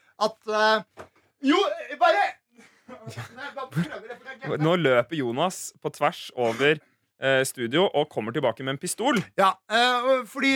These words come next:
Speaker 1: eh, jeg, jeg ville bare, mens jeg først var i gang, ta alle tingene som har kommet ut av at jeg har, eh, vært hjemme.
Speaker 2: Ja.
Speaker 1: Eh, fordi, eh,
Speaker 2: Fordi du kom med en pistol på jobb her om dagen.
Speaker 1: Ja.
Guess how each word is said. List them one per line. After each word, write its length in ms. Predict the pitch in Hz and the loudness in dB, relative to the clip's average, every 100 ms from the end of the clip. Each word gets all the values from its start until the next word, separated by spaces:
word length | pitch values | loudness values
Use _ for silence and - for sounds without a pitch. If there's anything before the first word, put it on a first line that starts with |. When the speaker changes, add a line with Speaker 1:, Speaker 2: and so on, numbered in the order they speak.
| 254 | 4
Speaker 1:
eh, 320 | 240 240 226 | 4 6 4
jeg, 180 | 233 233 | 4 4
jeg 160 | 233 214 | 0 -2
ville 180 | 240 | -2
bare, 200 | 196 214 | 0 2
mens 280 | 214 180 170 | 2 0 0
jeg 80 | 208 | -2
først 140 | 196 180 | -2 0
var 120 | 196 | 2
i 60 | |
gang, 240 | 190 208 220 | 4 2 0
ta 120 | - - | -2 0
alle 180 | 226 | 0
tingene 340 | 233 240 196 240 | -2 -6 -4 -4
som 120 | 214 | -2
har 80 | 214 | -4
kommet 280 | 220 190 202 | -4 -6 -6
ut 220 | 180 185 - | -8 -12 -8
av 300 | 165 160 185 - | -2 0 0 -4
at 140 | 180 | -4
jeg 220 | 175 170 | 0 0
har, 380 | 156 160 160 175 | 2 4 4 4
eh, 160 | 180 180 | 0 2
vært 380 | 175 - _ - | 0 0 _ -8
hjemme. 320 | 269 185 165 147 _ _ - | -4 0 -2 -4 _ _ -6
Speaker 2:
Ja. 220 | 127 180 233 196 | -4 -2 -4 0
Speaker 1:
Eh, 180 | 165 175 | 0 0
fordi, 460 | - 220 220 220 - | -2 2 2 0 -4
eh, 200 | 202 190 185 | 0 2 2
Speaker 2:
Fordi 100 | 185 | 0
du 60 | |
kom 140 | 185 165 | 0 -2
med 80 | 160 | -4
en 40 | |
pistol 260 | 160 135 123 | -6 -6 -2
på 80 | 131 | 0
jobb 140 | 117 | 2
her 80 | 117 | 0
om 60 | 127 | 0
dagen. 200 | 139 160 _ | -4 -6 _
Speaker 1:
Ja. 100 | 170 | -2